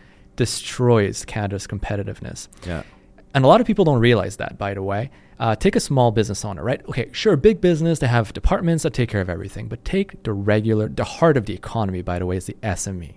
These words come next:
Speaker 1: Okay,
Speaker 2: Yeah.
Speaker 1: the small to medium enterprise.
Speaker 2: Yes.
Speaker 1: It's the guy with five employees or three guys, okay, working
Speaker 2: Yep.
Speaker 1: in a shop, uh, welding, freaking, uh, I don't know, uh, raking leaves for,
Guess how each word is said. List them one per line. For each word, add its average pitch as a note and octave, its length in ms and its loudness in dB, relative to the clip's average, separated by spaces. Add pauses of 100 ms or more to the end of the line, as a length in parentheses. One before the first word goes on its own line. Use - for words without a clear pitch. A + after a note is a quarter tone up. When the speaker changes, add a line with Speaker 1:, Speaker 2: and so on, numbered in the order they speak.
(120)
Speaker 1:
Okay, B2+ 120 -2
Speaker 2:
Yeah. F#3 80 4
Speaker 1:
the F#3+ 60 0
small C3 260 2
to - 80 -4
medium A#2+ 220 4
enterprise. F#2 420 -2
Speaker 2:
Yes. B2+ 320 -8
Speaker 1:
It's - 80 -10
the C#3+ 100 0
guy D3 220 10
with B2+ 140 4
five D#3+ 440 6
employees C3+ 640 6
or G#2 100 2
three D3+ 300 0
guys, B2+ 420 4
okay, A#2 220 0
working A2+ 500 2 (100)
Speaker 2:
Yep. C#3 180 -6
Speaker 1:
in D#3+ 160 6
a D#3 60 8
shop, F#2+ 440 2 (300)
uh, G#2+ 360 6
welding, A2+ 680 8 (200)
freaking, B2 640 0
uh, A#2+ 180 0
I C3+ 60 2
don't G#2 140 2
know, F#2 200 -4
uh, G2 200 -2
raking A#2 400 0
leaves C#3 180 -4
for, - 240 -10